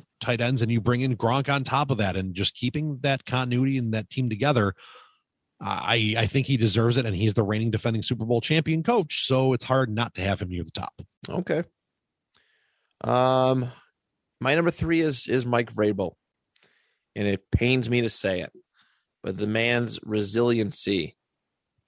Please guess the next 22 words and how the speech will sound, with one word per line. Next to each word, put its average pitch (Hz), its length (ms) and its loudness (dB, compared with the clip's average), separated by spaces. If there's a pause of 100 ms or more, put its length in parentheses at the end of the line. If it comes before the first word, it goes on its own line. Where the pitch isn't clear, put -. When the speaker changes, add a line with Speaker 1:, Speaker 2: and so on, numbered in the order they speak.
(320)
Speaker 2:
uh, 85 420 -2 (800)
is 107 500 2 (1400)
admirable. 104 680 0 (1200)
All 98 80 -2
right. 113 260 2 (380)
His 120 160 2
first - 420 -2
year, 147 180 2
I 117 80 -2
think, - 220 -2
I 123 140 0
think 226 220 -2
he's 156 180 0
another 147 220 2
one 117 140 0
who 107 80 0
hasn't 107 320 -2
been 104 140 -4
under 101 160 -4
five 98 300 0
hundred 95 300 -2
yet. 85 200 -2